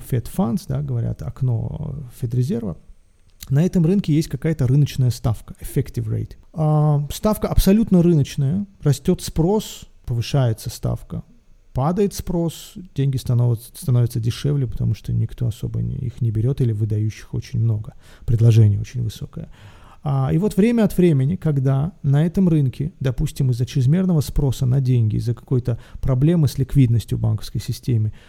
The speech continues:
а, банки активно берут в долг, а выдающих эти кредиты не так много, а, и, соответственно, ставка повышается, Федрезерв выходит на этот рынок и начинает,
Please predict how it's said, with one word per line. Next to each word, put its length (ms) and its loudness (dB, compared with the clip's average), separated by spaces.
а, 340 -6
банки 460 0
активно 540 0
берут 260 -2
в 60 -2
долг, 440 0
а 220 -4
выдающих 680 0
эти 160 -6
кредиты 440 -2
не 120 2
так 260 -2
много, 460 2
а, 340 -8
и, 220 -6
соответственно, 440 -4
ставка 340 -2
повышается, 640 -4
Федрезерв 640 2
выходит 540 2
на 120 2
этот 220 -2
рынок 300 0
и 60 2
начинает, 600 0